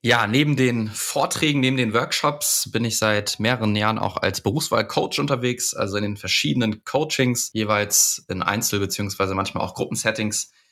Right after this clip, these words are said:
den Weg nach der Schule ins Studium, in die Ausbildung, in den Job gemeinsam zu begleiten.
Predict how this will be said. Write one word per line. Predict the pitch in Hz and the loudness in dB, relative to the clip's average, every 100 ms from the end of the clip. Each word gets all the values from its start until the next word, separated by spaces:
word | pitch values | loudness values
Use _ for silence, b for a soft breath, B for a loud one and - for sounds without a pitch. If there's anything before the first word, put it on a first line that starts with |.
| b b _ - | b b _ 0
den | 104 101 95 92 | 2 2 -2 -6
Weg | 92 95 120 123 - - - | -4 2 2 2 -6 -8 -2
nach | 110 113 | 0 0
der | 104 | -2
Schule | - 117 110 101 101 - | 0 2 2 2 0 -4
ins | 95 | -2
Studium, | - 117 107 104 98 | 0 2 2 2 0
in | 107 | -2
die | 95 | 2
Ausbildung, | 82 - - 95 95 | 2 0 -2 0 0
in | - | -2
den | 98 | -2
Job | 95 104 - _ B B B - | 0 -2 -2 _ B B B -4
gemeinsam | 95 110 113 | 0 0 0
zu | - 101 | -2 -4
begleiten. | 90 98 - 175 180 | 0 0 0 -4 -6